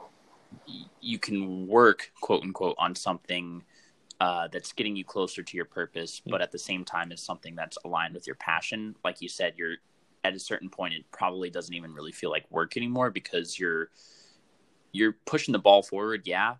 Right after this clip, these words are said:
Speaker 1: but you're doing something that in and of itself, the activity or, or the, the effort is something that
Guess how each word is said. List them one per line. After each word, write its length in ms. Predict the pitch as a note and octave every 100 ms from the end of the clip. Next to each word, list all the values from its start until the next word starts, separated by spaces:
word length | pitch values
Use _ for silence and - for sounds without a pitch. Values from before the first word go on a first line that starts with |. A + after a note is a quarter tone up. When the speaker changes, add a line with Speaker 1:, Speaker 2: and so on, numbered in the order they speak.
| -
Speaker 1:
but 160 | G2
you're 100 | F#2+
doing 280 | F2 G2 F#2
something 380 | - F2 F2 F2
that 240 | E2+ E2 _ _ _ _ _ -
in 140 | A#2+ A2+
and 120 | G2
of 140 | F#2+
itself, 440 | F2+ - E2+ D2 -
the 120 | E2
activity 560 | D#2 - F#2 E2+ E2 D2+
or, 160 | E2 -
or 140 | F2
the, 320 | D#2 D#2 D#2 D2+ _ -
the 140 | -
effort 280 | F2+ F2 D#2 -
is 260 | F2 E2+ D#2+
something 460 | - F2+ D#2+ E2
that 180 | E2 C#2+